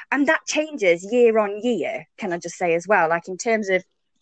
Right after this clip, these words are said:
linguistics and the way that language changes over time. That's also absolutely fascinating. And again, <laughs> I could spend all night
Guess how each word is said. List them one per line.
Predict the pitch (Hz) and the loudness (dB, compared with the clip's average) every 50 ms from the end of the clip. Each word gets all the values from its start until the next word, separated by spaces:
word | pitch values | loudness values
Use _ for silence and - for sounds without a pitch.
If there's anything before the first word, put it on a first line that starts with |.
| _ _ _ - - - | _ _ _ -12 -6 -2
linguistics | 233 214 220 220 196 214 240 240 - - 185 - - - | 0 0 0 0 2 2 2 2 0 -2 -4 -4 -4 -4
and | 185 185 | -6 -4
the | 185 | 0
way | 202 214 208 196 | 2 2 2 2
that | 196 - | 0 0
language | - 202 208 202 196 185 - | -2 -4 -4 -4 -6 -8 -6
changes | - - 220 202 196 185 190 180 | -4 -2 -2 -2 -4 -4 -4 -2
over | 185 185 175 175 | -2 -2 -2 -4
time. | - - 208 190 160 147 - - - - - - | -6 -6 -4 -4 -4 -6 -8 -12 -16 -10 -4 -2
That's | 214 202 196 - | -2 -2 0 2
also | 220 220 220 - - 131 - _ - - - | 2 2 2 0 -4 -10 -10 _ -6 -6 -6
absolutely | - 180 - - 185 185 180 - - - - _ _ _ _ - - | -6 -10 -12 -8 -4 -4 -4 -4 -6 -14 -20 _ _ _ _ -8 -4
fascinating. | - 196 - - - 175 160 147 139 123 - - 160 147 165 | -4 -4 -4 -6 -10 -10 -8 -8 -10 -10 -10 -10 -10 -8 -8
And | 165 170 | -6 -6
again, | 175 175 208 190 165 156 | -2 0 0 0 0 0
<laughs> | |
I | |
could | 175 - - - 440 - | -4 -6 -4 -6 -6 -6
spend | - 277 - 302 262 240 220 | -6 -2 0 0 2 2 4
all | 226 208 196 196 196 | 2 4 2 2 0
night | 196 190 202 190 - | 0 0 0 0 -2